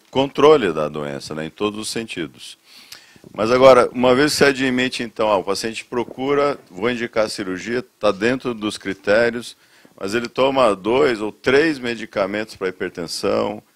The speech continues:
às vezes pra algum quadro de cardiopatia, uma coronariopatia. E aí, ele vai suspender esses remédios antes da cirurgia? Em que momento? Na véspera ou quanto tempo antes?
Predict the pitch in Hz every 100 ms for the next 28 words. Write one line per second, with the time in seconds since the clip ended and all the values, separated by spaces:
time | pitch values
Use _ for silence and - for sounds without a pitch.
0 | _ _ - 85 101 101 95 95 95 95
1 | 95 92 85 - 92 90 90 87 85 71
2 | - 92 104 98 82 78 85 82 85 85
3 | - 78 - 101 104 101 _ _ _ _
4 | _ _ _ - 151 120 80 - - -
5 | - 104 101 123 139 127 - 117 101 110
6 | 135 127 90 95 92 104 90 95 87 82
7 | - 82 78 85 123 87 65 - _ 95
8 | 110 - 135 123 104 92 82 - 73 -
9 | _ - 90 87 85 117 123 104 90 82
10 | 107 110 107 - 95 - 82 71 - 90
11 | 113 107 -